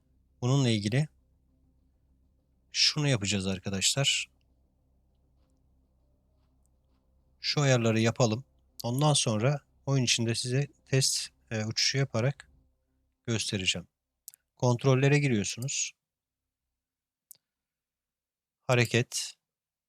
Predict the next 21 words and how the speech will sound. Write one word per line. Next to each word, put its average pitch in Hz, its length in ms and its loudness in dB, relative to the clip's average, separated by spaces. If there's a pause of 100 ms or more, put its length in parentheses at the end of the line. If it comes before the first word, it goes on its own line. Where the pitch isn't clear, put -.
(100)
Burada 143 440 0
fare 143 340 4
tekerleği 120 460 2
uçak 123 360 -2
yazan 107 260 -2
yeri 139 280 2
gaz 123 300 2
ekseni 101 360 0
yapıyorsunuz. - 800 -12 (1160)
Burası 117 340 -4
farklı 120 360 -2
bir 123 60 -2
şeyse 110 380 0
gaz 117 260 0
ekseni 101 360 -2
yapın. 95 280 -8 (1000)
Buradaki, 120 540 2 (200)
e, 110 680 0
klavyenizdeki 117 800 2
V 135 160 6
tuşu - 400 -2